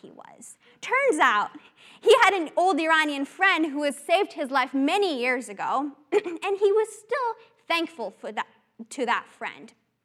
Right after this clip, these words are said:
Unfortunately, there were a lot of people behind me in the line, and I really wanted to get out of the airport, so I didn't stand there and ask about this glorious rescue. But think about it.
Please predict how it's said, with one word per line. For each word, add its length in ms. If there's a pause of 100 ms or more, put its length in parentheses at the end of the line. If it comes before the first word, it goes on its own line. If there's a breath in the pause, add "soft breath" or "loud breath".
(640)
Unfortunately, 600
there 140
were 80
a 80
lot 200
of 100
people 340
behind 400
me 160
in 100
the 80
line, 380
and 120
I 60
really 300
wanted 200
to 40
get 160
out 80
of 60
the 120
airport, 500 (280 loud breath)
so 340
I 160
didn't 300
stand 560
there 260
and 200
ask 340
about 260
this 280 (240)
glorious 540
rescue. 760 (920 soft breath)
But 180 (580)
think 420
about 260
it. 240